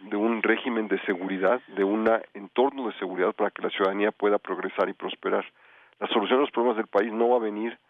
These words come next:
persiguiendo a sus enemigos, sino creando condiciones, sino creando, construyendo una capacidad gubernamental para poder preservar la seguridad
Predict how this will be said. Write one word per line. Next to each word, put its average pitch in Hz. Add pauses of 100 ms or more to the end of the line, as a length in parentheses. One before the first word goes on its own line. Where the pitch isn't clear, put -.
(240)
persiguiendo 110
a -
sus -
enemigos, 98 (520)
sino 113 (160)
creando 107
condiciones, 95 (180)
sino 95
creando, 120
construyendo 104
una 127
capacidad -
gubernamental 95 (340)
para 98
poder 107
preservar 113
la 123
seguridad 98